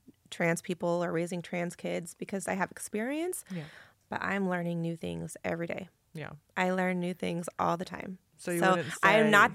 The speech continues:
Speaker 1: the expert.
Speaker 2: Yeah.
Speaker 1: No, I'm definitely not the expert, but I have a little experience.
Speaker 2: What are some questions you got when other adults were asking you?
Speaker 1: Oh, easy.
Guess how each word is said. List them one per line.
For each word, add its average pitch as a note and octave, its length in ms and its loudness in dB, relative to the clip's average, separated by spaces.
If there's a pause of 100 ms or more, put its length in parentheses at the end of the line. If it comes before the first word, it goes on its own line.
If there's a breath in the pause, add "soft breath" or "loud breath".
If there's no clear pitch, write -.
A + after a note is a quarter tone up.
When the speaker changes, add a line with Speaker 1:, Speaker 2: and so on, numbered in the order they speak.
Speaker 1:
the G#3 40 10
expert. - 500 2
Speaker 2:
Yeah. F3+ 200 4
Speaker 1:
No, E3+ 260 8
I'm F3+ 260 6
definitely F#3+ 420 4
not F3 180 4
the E3 160 2
expert, E3 480 2 (280 loud breath)
but F3 100 -4
I - 20 -2
have D#3+ 200 2
a D3 40 0
little D3 200 0
experience. - 600 -8
Speaker 2:
What F3 140 0
are A#3+ 60 2
some A#3+ 180 -6
questions F3 420 0
you E3+ 60 2
got D3 640 4
when D3 640 0
other D#3 260 2
adults C#3 380 0
were - 120 -2
asking C3+ 480 -4
you? B2+ 380 -6 (160)
Speaker 1:
Oh, G3 260 6
easy. F#3 460 0